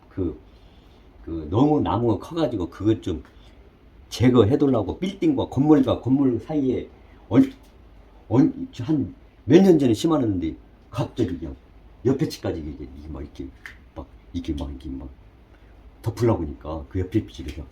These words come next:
"아이씨, 이거 가을에 낙엽 너무 떨어지고 너무 올라가니까 그늘 가린다고 이제 그걸 좀 잘라달라고 한다고." 그럼 제가 그런 작업도 못 하니까 그래요. 그냥 빗물만 먹어도 그냥 팔 높이 커버린다니까요.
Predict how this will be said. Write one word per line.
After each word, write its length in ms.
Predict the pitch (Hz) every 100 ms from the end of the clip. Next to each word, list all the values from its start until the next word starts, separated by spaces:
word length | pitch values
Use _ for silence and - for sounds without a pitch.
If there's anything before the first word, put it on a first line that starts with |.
| - - - - -
"아이씨, 600 | 104 110 110 - - 85
이거 440 | 82 87 117 104 - - - - - - - - - - - -
가을에 380 | - 127 131 120
낙엽 320 | - 101 127 92
너무 300 | 107 131 131
떨어지고 320 | 113 104 90
너무 220 | 87 135
올라가니까 400 | 131 117 101 85
그늘 280 | - 127 131
가린다고 420 | 104 92 78 73
이제 120 | 73 -
그걸 220 | - 73
좀 120 | 71
잘라달라고 500 | 147 151 120 92 71
한다고." 180 | 65 65
그럼 100 | 71
제가 280 | - 85 73
그런 200 | - 80
작업도 340 | - 73 - 67
못 140 | 92
하니까 220 | 110 -
그래요. 180 | 67 67 64
그냥 160 | 76 - - - - - - -
빗물만 600 | - 175 185 170 151 123
먹어도 340 | 120 123 123 98
그냥 220 | 87 71 - - - -
팔 220 | 208 277
높이 260 | 311 311 -
커버린다니까요. 760 | - 143 117 82 73 - 65